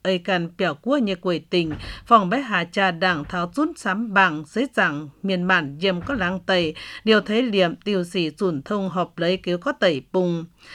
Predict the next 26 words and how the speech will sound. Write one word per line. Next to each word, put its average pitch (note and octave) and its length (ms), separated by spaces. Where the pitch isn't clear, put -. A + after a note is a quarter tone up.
Phòng F3+ 480
diêm G#3+ 200
có D4 100
năm C4 260
tòng F3+ 240
nai G#3+ 200
tòng G3 260
bé A3 220
dấu G#3+ 120
lống G3+ 200
xỉ F#3 280
tàu, E3 400
hàng B3 320
bé G3+ 220
bùng F#3+ 340
tăng A#3+ 420
miền F#3+ 220
tòng F#3+ 260
trà F3+ 220
diêu, G#3 340
tòng B3 160
trà B3 180
chuồng F3+ 300
giảm D#3+ 300
xạ, G3 420
cứu F#3+ 360